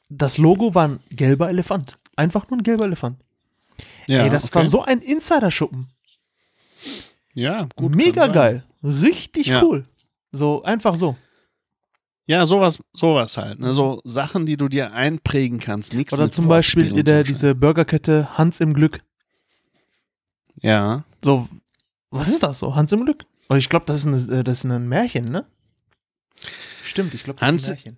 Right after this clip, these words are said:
Speaker 2: Hans
Speaker 1: Ja.
Speaker 2: im Glück ist ein Märchen.
Speaker 1: Ah,
Speaker 2: Kennst du
Speaker 1: okay.
Speaker 2: nicht, oder was?
Speaker 1: Ja, doch, stimmt, jetzt fällt's mir gerade ein.
Speaker 2: Na, also, nein, Bro, das ist kein Porno. Das ist, <laughs> das ist wirklich,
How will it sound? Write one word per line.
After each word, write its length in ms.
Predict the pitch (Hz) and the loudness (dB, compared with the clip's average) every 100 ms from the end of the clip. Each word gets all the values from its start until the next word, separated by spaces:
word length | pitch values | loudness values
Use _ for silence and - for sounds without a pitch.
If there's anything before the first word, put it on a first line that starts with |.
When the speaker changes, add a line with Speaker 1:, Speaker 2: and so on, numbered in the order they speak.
| - | -2
Speaker 2:
Hans 240 | 147 160 147 | 0 2 4
Speaker 1:
Ja. 80 | |
Speaker 2:
im 80 | 143 | 4
Glück 180 | 135 165 | 4 2
ist 140 | - | 0
ein 100 | 202 | 0
Märchen. 480 | 180 170 170 123 117 - - - | 0 0 0 -2 -4 -10 -20 -16
Speaker 1:
Ah, 120 | 135 | -4
Speaker 2:
Kennst 240 | 131 143 | -2 0
du 40 | 226 | 2
Speaker 1:
okay. 80 | 117 | 0
Speaker 2:
nicht, 140 | 113 | 0
oder 200 | 110 110 | -2 -2
was? 240 | 107 110 135 | -4 -8 -8
Speaker 1:
Ja, 240 | 135 143 | -4 -4
doch, 200 | 139 135 | -6 -10
stimmt, 220 | - 131 | -16 -16
jetzt 140 | 123 127 | -16 -16
fällt's 160 | 131 131 | -18 -18
mir 100 | 123 | -20
gerade 140 | 120 | -20
ein. 140 | 127 123 | -12 -12
Speaker 2:
Na, 60 | - | -10
also, 360 | 107 123 139 135 | -4 2 2 0
nein, 440 | 104 120 127 131 113 | -6 0 2 2 2
Bro, 180 | 107 107 | 0 2
das 120 | 120 | 0
ist 40 | - | 0
kein 220 | 110 101 | -2 -4
Porno. 440 | - 98 98 104 _ _ _ - _ _ _ 151 | -6 -6 -6 -10 _ _ _ -20 _ _ _ -10
Das 120 | 120 127 | -2 0
ist, 120 | 127 | 2
<laughs> 360 | 143 202 190 185 | 0 2 0 2
das 140 | 165 | 2
ist 160 | - 165 | 0 2
wirklich, 380 | 202 - - | 2 0 -2